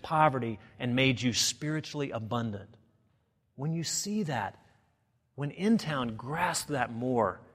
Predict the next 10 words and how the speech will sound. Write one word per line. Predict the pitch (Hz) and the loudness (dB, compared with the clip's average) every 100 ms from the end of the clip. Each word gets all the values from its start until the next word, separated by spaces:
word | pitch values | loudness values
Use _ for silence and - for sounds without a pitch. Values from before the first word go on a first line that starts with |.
| _ _ | _ _
then | 123 151 160 139 | -4 0 2 4
we | 127 | 2
can | 123 123 110 | 2 -2 2
give | 127 123 107 | 4 6 4
sacrificially, | 98 - 113 - 107 147 131 - 107 95 - - _ _ 113 | 0 -6 -6 -6 -8 -6 -4 -4 -6 -8 -12 -20 _ _ -8
joyfully, | 113 143 147 - 113 87 82 - - _ _ _ _ _ _ _ _ _ | 4 6 6 2 -6 -6 -10 -20 -20 _ _ _ _ _ _ _ _ _
and | 123 | -6
generously. | 104 120 113 98 - - 90 104 _ _ | 2 4 4 2 -2 -4 -6 -10 _ _
Let's | 135 - | -6 -6
pray. | - 101 87 | -10 -10 -12